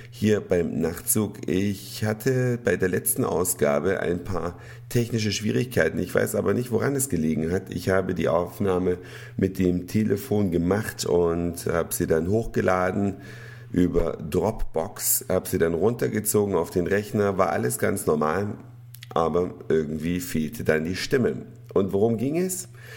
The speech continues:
Es ging natürlich um Weihnachten, weil ich von euch wissen wollte, ob ihr zu den Menschen gehört, die Weihnachten in der Familie feiern oder die bewusst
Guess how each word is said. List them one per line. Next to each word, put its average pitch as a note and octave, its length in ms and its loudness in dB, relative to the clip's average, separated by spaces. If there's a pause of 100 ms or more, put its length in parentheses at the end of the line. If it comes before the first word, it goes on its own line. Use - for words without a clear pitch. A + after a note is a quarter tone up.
(240)
Es G#2+ 200 4
ging C3 160 2
natürlich B2+ 500 0
um E2+ 220 2
Weihnachten, A2 640 2
weil F2 160 0
ich F2 140 -8
von D#2+ 200 -2
euch D2+ 240 -4
wissen F2 360 0
wollte, D2+ 480 -2 (480)
ob - 280 0
ihr G#2 200 0
zu - 180 -2
den E2 260 0
Menschen D#2 440 -2
gehört, D#2 560 0 (140)
die D#2 260 -2 (240)
Weihnachten E2+ 480 2
in D2 100 0
der D2+ 120 2
Familie F#2 500 0
feiern B2+ 460 0 (340)
oder A2+ 500 2 (420)
die G#2 200 4
bewusst - 880 -2